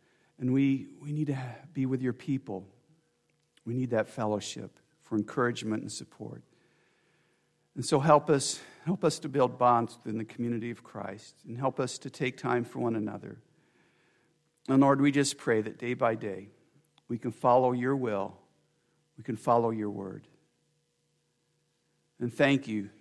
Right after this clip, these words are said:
You tell us these things because you love us and you care for us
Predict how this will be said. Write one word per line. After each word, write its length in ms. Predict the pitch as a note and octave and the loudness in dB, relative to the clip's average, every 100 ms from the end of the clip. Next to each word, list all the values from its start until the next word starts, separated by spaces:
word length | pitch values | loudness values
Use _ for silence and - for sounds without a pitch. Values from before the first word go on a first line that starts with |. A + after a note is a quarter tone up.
| - | -14
You 100 | A#2+ | -8
tell 260 | - C#3 | 4 6
us 160 | C3 - | 6 2
these 160 | A#2+ | -8
things 340 | - A#2 A#2 - | -6 -4 -4 -6
because 400 | C3+ C3+ C#3 B2 | -10 -4 -4 -4
you 120 | A#2+ | -6
love 320 | A#2 G#2 G2+ | -6 -6 -6
us 340 | F#2+ - - _ _ _ - | -10 -14 -20 _ _ _ -14
and 120 | A#2+ | -6
you 80 | A#2 | -6
care 320 | A2 - G#2 | -6 -4 -4
for 280 | F#2+ - F#2+ | -4 -12 -12
us 260 | G#2 - | -14 -20